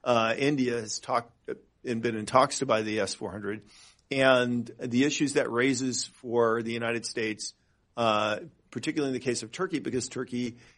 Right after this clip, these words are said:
is a partner in the production of the F thirty-five and has actually already owned some F thirty-fives. So, um, what,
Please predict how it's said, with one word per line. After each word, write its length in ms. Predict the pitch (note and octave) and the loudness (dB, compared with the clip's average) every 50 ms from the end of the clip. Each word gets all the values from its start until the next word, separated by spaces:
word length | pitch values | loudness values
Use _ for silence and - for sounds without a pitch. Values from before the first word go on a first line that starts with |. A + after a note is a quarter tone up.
| _ | _
is 160 | - C3 G#2+ A#2 | -4 -2 -2 -2
a 60 | G2+ | -6
partner 420 | - - C#3+ C#3+ C#3 B2+ B2 B2 | -4 2 2 2 2 2 0 -2
in 60 | A2+ | -2
the 60 | A2 G#2 | -4 -4
production 360 | - A2+ A#2 A#2 A#2 - A#2 | -4 0 0 0 0 -2 -6
of 60 | A2 | -4
the 80 | A2 A2 | -4 -4
F 100 | G#2 - | -4 -2
thirty-five 440 | - A2 G#2 G2+ F2+ A#2+ A#2+ A#2+ B2 | -2 -4 -4 -2 0 2 2 2 2
and 100 | A2 G#2+ | 0 -4
has 120 | G2+ G2+ | -8 -6
actually 640 | G#2 G#2 G#2 - - A2 G2+ G2+ G2+ G#2 G2+ G2 F#2+ _ - | -6 -6 -6 -6 -8 -8 -8 -6 -6 -8 -10 -10 -12 _ -4
already 220 | A2 A2 A2+ B2+ | -4 -2 0 2
owned 220 | E3 G#3 G#3+ E3+ | 2 2 2 -2
some 160 | - C3+ - F#2+ | -4 -6 -8 -8
F 100 | F2+ - | -8 -8
thirty-fives. 560 | - - - - - - - - - - - _ - - - - - - | -10 -12 -12 -8 -8 -8 -8 -8 -12 -14 -18 _ -20 -20 -20 -20 -20 -16
So, 680 | - - - - D#3 D3 C#3+ C#3 C#3 C3+ C3 B2+ B2+ B2+ - | -8 -4 -4 0 2 4 6 6 4 4 2 0 -2 -2 0
um, 480 | C3+ C3 B2 A#2 A#2 A2 A2 A2+ A2+ A2+ - _ _ _ - _ _ _ _ _ - | 2 4 4 4 2 0 -2 -6 -8 -10 -14 _ _ _ -20 _ _ _ _ _ -2
what, 420 | B2 B2 C#3+ F#3+ G#3 - - - | 2 6 10 10 10 10 6 -2